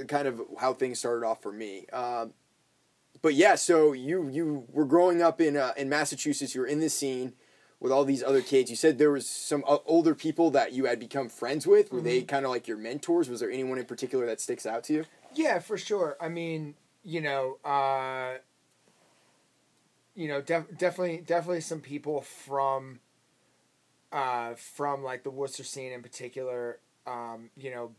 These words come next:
Speaker 2: Bane was a huge one for me. That, you know, they, they all grew up, like, right down the street from me, and they all still live there. Um, and they were a band that was, like, touring the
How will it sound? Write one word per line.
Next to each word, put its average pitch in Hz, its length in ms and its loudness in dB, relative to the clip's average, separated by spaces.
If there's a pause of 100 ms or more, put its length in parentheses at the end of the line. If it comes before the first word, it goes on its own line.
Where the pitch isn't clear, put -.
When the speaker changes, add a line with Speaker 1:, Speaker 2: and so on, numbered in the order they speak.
Speaker 2:
Bane 131 320 -10
was 123 260 -10
a 139 80 -8
huge 127 440 -16
one 123 200 -8
for 123 160 -14
me. 120 380 -12 (640)
That, 135 180 -6
you 131 100 -12
know, 117 160 -12
they, 131 340 -6 (120)
they 135 260 -4
all 135 280 0
grew 135 260 -4
up, 127 220 -6 (100)
like, 127 220 -8
right 127 180 -6
down 127 220 -10
the 120 40 -16
street 127 300 -14
from 123 140 -16
me, 117 280 -14
and 117 280 -16
they 117 380 -12 (180)
all 123 240 -8
still 123 280 -10
live 110 220 -18
there. 117 380 -12 (200)
Um, 110 480 -14
and 117 240 -18
they 131 160 -6
were 139 200 -4
a 127 60 -4
band 123 640 -10
that 127 220 -10
was, 120 180 -14
like, 120 440 -12 (1000)
touring 160 460 -6
the 117 140 -12